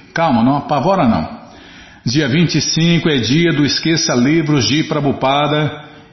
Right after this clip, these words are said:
e compartilhar conhecimento. Amigos, precisamos de voluntários de todas as partes do Brasil para esquecer livros de Prabhupada. Vamos, deixe no restaurante,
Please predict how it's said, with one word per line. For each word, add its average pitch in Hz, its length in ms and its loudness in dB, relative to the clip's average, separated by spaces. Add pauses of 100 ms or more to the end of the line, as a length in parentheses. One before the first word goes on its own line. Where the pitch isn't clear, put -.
(120)
e 175 760 2
compartilhar 151 880 0
conhecimento. 143 840 0 (840)
Amigos, 170 540 0
precisamos 185 580 0
de 143 80 0
voluntários 156 680 2
de 139 120 0
todas 170 340 -2
as - 200 -4
partes 147 340 -2
do 143 80 2
Brasil 139 340 0
para 151 240 0
esquecer 170 580 -2
livros 147 480 2
de 120 140 0
Prabhupada. 120 840 -2 (380)
Vamos, 165 560 0
deixe 185 320 2
no 147 80 2
restaurante, 131 840 0